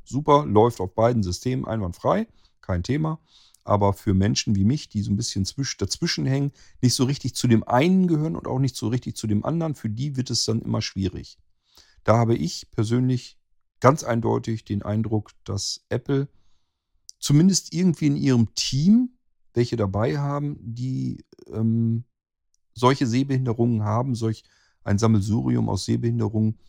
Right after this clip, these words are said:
wie ich es habe. Und das habe ich bei Google im Android-System eben nicht.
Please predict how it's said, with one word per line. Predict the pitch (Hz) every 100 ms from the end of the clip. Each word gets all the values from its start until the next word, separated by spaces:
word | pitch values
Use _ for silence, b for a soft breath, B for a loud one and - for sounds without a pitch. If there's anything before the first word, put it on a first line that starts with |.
| - -
wie | -
ich | 110 - - _ -
es | 90 95
habe. | 87 82 - _ _ _ _ _ _ _ _ _
Und | - 101
das | 123
habe | 139 143
ich | -
bei | 117 117
Google | 113 120 123 120 120 _ -
im | 104
Android-System | 104 110 104 101 95 - 101
eben | 92 92
nicht. | 131 214